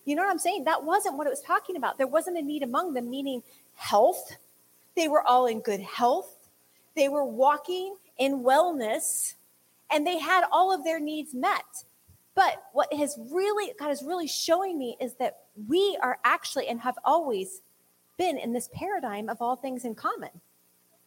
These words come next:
We have. This isn't new. God isn't ushering us into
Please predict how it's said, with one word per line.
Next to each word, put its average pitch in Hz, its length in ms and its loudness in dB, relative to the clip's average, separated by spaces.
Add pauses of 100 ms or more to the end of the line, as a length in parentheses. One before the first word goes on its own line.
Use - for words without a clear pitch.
(220)
We 285 120 -2
have. 330 280 -4
This 330 140 0
isn't 392 300 -2
new. 339 380 -2 (540)
God 330 180 2
isn't 339 300 -4
ushering 302 520 -2
us 269 180 -8
into 285 480 -2